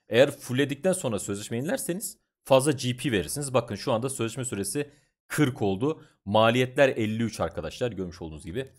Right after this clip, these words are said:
Öyle bir durum var. İsterseniz yapın. Yani çok da bir şey fark etmiyor. Yani üç bin beş yüz ise dört bin, dört bin yüz gibi bir maliyet çıkar size fullledikten sonra. Neyse gençler bu da aklınızda bulunsun. Ben sürekli böyle yapıyorum. Ee,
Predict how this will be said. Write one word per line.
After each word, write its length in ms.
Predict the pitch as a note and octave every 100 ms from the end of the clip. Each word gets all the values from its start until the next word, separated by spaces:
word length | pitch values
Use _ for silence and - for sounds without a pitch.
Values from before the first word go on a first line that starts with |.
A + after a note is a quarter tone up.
| _ _
Öyle 300 | D3 A2 G2
bir 200 | A#2+ A#2+
durum 280 | G#2 G#2+ E2+
var. 120 | A2+ C3+
İsterseniz 480 | B2+ C3+ - A2+ G#2
yapın. 240 | D#2+ A#2
Yani 160 | B2 A#2+
çok 220 | F#3 -
da 60 |
bir 60 | D#3
şey 120 | F3
fark 220 | E3+ D#3
etmiyor. 240 | D#3 B2 G2
Yani 240 | A#2 A#2
üç 220 | - - C#3+
bin 160 | D3
beş 240 | D3 C#3 -
yüz 100 | -
ise 220 | C3 A#2
dört 300 | B2+ B2 -
bin, 140 | E2+
dört 240 | A2 A2+ -
bin 80 |
yüz 220 | G#2+ G#2 E2
gibi 260 | D2+ G2+ - _ _ -
bir 80 | A2
maliyet 420 | G2+ G2 G2+ G2+
çıkar 220 | - E2+
size 440 | D#2 D#2+ G2 A2 _ _
fullledikten 500 | - G2+ F#2 - F#2+
sonra. 540 | - D#2+ F2 A#2+ - _ _
Neyse 320 | B2 B2+ -
gençler 460 | G#2 B2 A#2+ F#2 F#2
bu 100 | B2+
da 40 |
aklınızda 520 | B2 A2+ A2+ C#3 B2 A#2
bulunsun. 380 | G#2+ F#2+ F2 G#2
Ben 80 |
sürekli 440 | A2+ - F#2+ - A#2
böyle 220 | A2 G#2
yapıyorum. 420 | E2+ - D2 C2+ - _ _ _ _ _
Ee, 60 | _